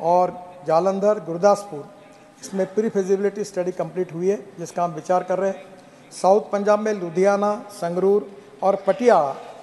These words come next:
यहाँ land के लिए हम लोग, हम स्टेट government से बात कर रहे हैं। भटिंडा में भी हम लोग कर रहे हैं और आपको पता होगा कि भटिंडा से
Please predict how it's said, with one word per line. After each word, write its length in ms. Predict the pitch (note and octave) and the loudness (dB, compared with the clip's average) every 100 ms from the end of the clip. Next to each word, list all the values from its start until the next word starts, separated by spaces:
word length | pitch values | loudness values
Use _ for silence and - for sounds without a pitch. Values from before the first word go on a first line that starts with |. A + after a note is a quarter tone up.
| - - - E3 | -20 -20 -10 -2
यहाँ 580 | F3+ G3+ G3+ G3+ - E3 | 2 4 4 2 -2 -2
land 360 | E3 F#3 A3 | 2 4 2
के 100 | A3 | 0
लिए 160 | G3+ G3+ | 0 0
हम 120 | F#3+ | 0
लोग, 260 | F#3 F#3+ F3+ | 0 -2 -2
हम 140 | F3 | -6
स्टेट 520 | F#3+ - - G3 F#3 | -8 -14 -8 -4 -2
government 340 | E3+ F3 F3+ F3 | 0 -2 -2 -6
से 120 | F3 | -6
बात 300 | D#3 D#3 - | -2 -2 -2
कर 100 | E3+ | -2
रहे 140 | F3+ G3 | 0 0
हैं। 100 | G3 - - - - - | -2 -14 -20 -20 -20 -4
भटिंडा 440 | F3 G3+ A#3+ A#3 A#3 | -2 2 4 6 6
में 140 | A#3 A#3 | 6 4
भी 220 | A#3+ A#3+ - | 0 -6 -10
हम 140 | F#3+ F#3+ | -8 -4
लोग 220 | G3 G3 | -4 -4
कर 100 | F3 | -4
रहे 140 | F3+ | -2
हैं 240 | G3+ - - - - - | -2 -6 -20 -20 -12 -2
और 80 | F3+ | 2
आपको 300 | F3+ F#3 G3+ | 2 2 -2
पता 260 | F#3 F3 | -2 2
होगा 260 | A3 G#3 G#3 | 2 4 0
कि 180 | G3+ G#3+ | 0 -4
भटिंडा 480 | E3 - G3+ G3+ G3 | -6 -2 0 2 2
से 260 | F#3+ - | 0 -6